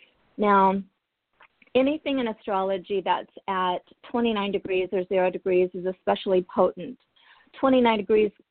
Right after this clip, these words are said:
um, represents really the culmination of all the energy of that sign. And zero degrees, um, really represents the genesis or the new beginning of energy. Um,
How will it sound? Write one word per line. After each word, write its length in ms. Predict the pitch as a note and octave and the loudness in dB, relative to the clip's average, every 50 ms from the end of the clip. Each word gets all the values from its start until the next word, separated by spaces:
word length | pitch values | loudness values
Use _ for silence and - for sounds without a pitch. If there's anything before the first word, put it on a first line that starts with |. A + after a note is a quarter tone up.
| _ - | _ -8
um, 400 | G#3+ G3+ F#3+ F#3+ F#3+ F#3+ F#3+ F#3+ - | -6 -6 -6 -6 -8 -10 -10 -6 -2
represents 640 | G#3 G3+ G3 - B3 G#3+ G3+ F#3+ F#3 E3+ - - | -2 -2 -2 -2 -6 -6 -6 -6 -6 -8 -8 -6
really 200 | G#3+ G3 G3 F#3+ | -4 -2 -2 -2
the 100 | E3 F#3+ | -4 -8
culmination 760 | - - - G3+ F#3+ G#3 G3+ F#3 F3+ F3+ F#3+ G3 - - F#3 | -10 -6 -4 -2 -2 -2 -4 -4 -4 -4 -4 -6 -8 -10 -10
of 120 | E3+ - - - | -10 -10 -4 0
all 220 | F#3+ F#3 F#3+ G3 G3 | 2 2 4 2 2
the 140 | G3+ G3 | 0 -2
energy 400 | E3+ F#3 F#3 F3+ F3+ - F#3+ F#3 | -2 -4 -6 -8 -6 -6 -6 -6
of 120 | F#3 F3 F3+ | -6 -4 -2
that 240 | F3+ F3 F3 - - _ _ | -2 -2 -2 -2 -6 _ _
sign. 480 | - F3+ F3+ F#3 F3 E3 E3 D#3+ E3+ - _ _ - - _ _ | -8 -6 -6 -8 -8 -10 -12 -12 -16 -18 _ _ -20 -20 _ _
And 160 | - G#3+ A3 - | -4 -2 0 2
zero 260 | B3 B3+ D4 D#4+ B3+ | 2 2 2 2 0
degrees, 480 | G#3+ G3+ - G3+ F#3 E3+ F3 F3 F3+ - _ - - | 0 -2 -4 -2 -2 0 0 -2 -4 -6 _ -14 -12
um, 260 | G#3+ G#3 G3+ G3 G3 G3 | -10 -8 -6 -6 -6 -4
really 360 | G3 G3 A3 G#3 G3 F#3 F3+ | -2 2 2 2 2 2 0
represents 600 | F#3 F3+ F#3 - B3 G3 - F3+ F#3 F#3 F#3+ - _ - | 0 -4 -4 -6 -10 -10 -8 -8 -10 -10 -14 -18 _ -6
the 280 | G#3+ G3 F#3 F#3 F#3+ - - G3 | -4 -2 -2 -2 -4 -6 -8 -2
genesis 520 | A3 G#3+ F#3+ G3+ G#3 G#3 - - - - G3+ - | 0 0 0 0 -4 -8 -8 -8 -8 -8 -4 -2
or 100 | G#3 F#3+ | -2 -2
the 120 | F3 F#3+ | -2 -2
new 140 | F#3+ F#3+ F#3 | -2 -2 -2
beginning 540 | F3+ F#3+ F#3 - G3 F#3+ F#3+ F#3 F3 F3+ F3+ - | -2 -4 -2 -2 -2 -2 -2 -4 -6 -8 -4 -4
of 160 | F#3+ F#3+ F#3+ | -2 -2 -2
energy. 640 | - - F#3 F#3 F#3+ F#3 F#3 - - E3 F3 - - _ _ _ _ _ _ _ _ _ - - _ - _ _ - | -4 -6 -6 -4 -4 -6 -6 -8 -8 -8 -8 -10 -12 _ _ _ _ _ _ _ _ _ -20 -20 _ -20 _ _ 0
Um, 600 | G#3+ G#3+ G#3 G3+ G3 G3 G3 G3 G3+ G#3 G#3 B3 | 2 2 4 2 2 0 -2 -4 -4 -6 -10 -12